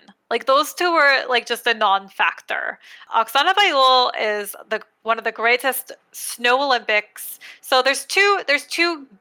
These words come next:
as they say, goats. There's Nadia and Oksana. Nadia and Oksana, Nadia is summer, Oksana is winter. Uh, we even named one of our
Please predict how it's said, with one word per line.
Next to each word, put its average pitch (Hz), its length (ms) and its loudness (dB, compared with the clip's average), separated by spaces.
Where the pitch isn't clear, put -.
as 254 160 2
they 254 140 2
say, 233 400 0
goats. - 640 -6
There's 208 200 -4
Nadia 311 640 4
and 226 120 -2
Oksana. - 640 -4
Nadia 262 540 2
and - 20 -4
Oksana, - 380 -2
Nadia 233 320 0
is 214 80 -6
summer, 311 440 0
Oksana 226 640 0
is 220 160 -6
winter. - 460 -14
Uh, 220 180 2
we 294 120 0
even 285 260 0
named 233 340 -2
one 226 400 -2
of 220 220 0
our 196 560 0